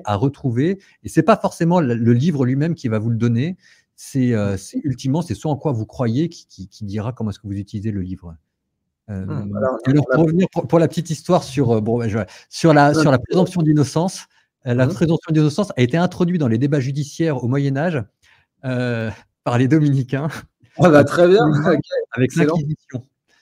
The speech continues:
Speaker 2: Ouais,
Speaker 1: Euh,
Speaker 2: évidemment, parce
Speaker 1: voilà,
Speaker 2: que
Speaker 1: donc, euh, je vais pas trop la ramener parce que l'Inquisition, euh, il y a des bonnes choses, il y en a d'autres qui sont moins bonnes.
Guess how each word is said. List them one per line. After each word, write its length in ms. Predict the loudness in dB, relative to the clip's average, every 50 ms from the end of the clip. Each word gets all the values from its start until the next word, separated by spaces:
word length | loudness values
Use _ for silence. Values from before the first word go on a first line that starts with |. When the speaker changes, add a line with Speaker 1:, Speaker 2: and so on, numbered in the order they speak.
| _ _ 0
Speaker 2:
Ouais, 200 | 4 4 4 4
Speaker 1:
Euh, 160 | 2 2 2
Speaker 2:
évidemment, 540 | 2 4 4 2 2 2 2 2 2 0 0
parce 140 | 0 0 0
Speaker 1:
voilà, 140 | 0 0 2
Speaker 2:
que 40 |
Speaker 1:
donc, 160 | 2 2 4 4
euh, 160 | 4 4 4
je 60 | 2
vais 80 | 2 2
pas 120 | 0 0
trop 140 | 0 0 0
la 140 | 0 2 2
ramener 320 | 0 0 0 0 -2 -2
parce 160 | -4 -6 -6
que 80 | -2 -2
l'Inquisition, 680 | -2 -2 -2 -2 -4 -4 -4 -4 -2 -2 -2 -2 -2
euh, 140 | -2 -4 -4
il 80 | -4 -4
y 20 |
a 40 | -4
des 100 | -2 -2
bonnes 160 | 0 0 -2
choses, 240 | -2 -2 -4 -4 -2
il 60 | -2 -2
y 20 |
en 60 | -2
a 80 | -4 -2
d'autres 180 | -4 -4 -6
qui 80 | -6 -10
sont 120 | -8 -6
moins 140 | -6 -4 -4
bonnes. 260 | -2 -2 -2 -4 -6